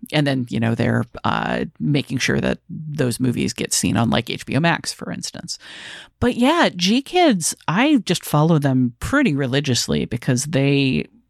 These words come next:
they bring in animation from around the world. They do really high quality dubs and subs, um, translations, and they're just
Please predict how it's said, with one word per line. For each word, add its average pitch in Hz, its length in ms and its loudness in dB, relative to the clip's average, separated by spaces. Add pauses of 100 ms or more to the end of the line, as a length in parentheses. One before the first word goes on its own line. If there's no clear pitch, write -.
they 156 340 -2
bring 170 540 4
in 147 600 4
animation 127 560 4
from 120 300 2
around 123 500 2
the 127 160 0
world. 120 500 2 (380)
They 143 120 2
do 143 220 2
really 143 460 2
high 127 240 0
quality 117 580 2
dubs 120 320 -2
and 110 120 2
subs, 160 640 2
um, - 480 0
translations, 127 880 2 (640)
and 139 440 2
they're 139 200 -2
just 143 200 -4